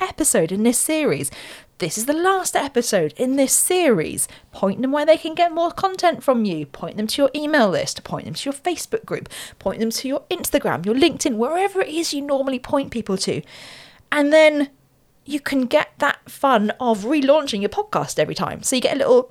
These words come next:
series two, create that anticipation, create the feeling that I have for Line of Duty series six for the next time you're starting your podcast. You get that, "Oh my goodness, we're so excited, it's going to be here." That launch feeling,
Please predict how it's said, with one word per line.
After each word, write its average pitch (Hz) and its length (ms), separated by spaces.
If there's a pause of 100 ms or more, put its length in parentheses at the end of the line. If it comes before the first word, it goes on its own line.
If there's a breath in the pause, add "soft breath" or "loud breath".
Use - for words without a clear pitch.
(120)
series 349 500
two, 320 580 (180)
create 294 480
that 302 140
anticipation, 277 920 (160 loud breath)
create 311 500
the 247 100
feeling 262 460
that 240 160
I 254 160
have 240 300
for - 260
Line 254 300
of 247 80
Duty 247 260
series 240 420
six - 360 (180 loud breath)
for - 120
the 247 80
next 247 360
time 233 300
you're 226 200
starting 240 460
your 220 80
podcast. - 540
You 277 80 (120)
get - 220
that, - 200 (120)
"Oh 415 220
my 269 100
goodness, 285 360
we're 233 100
so - 180
excited, 240 500
it's - 120
going 285 240
to 240 80
be 247 240
here." 226 200 (1300 loud breath)
That 254 160
launch 277 420
feeling, - 440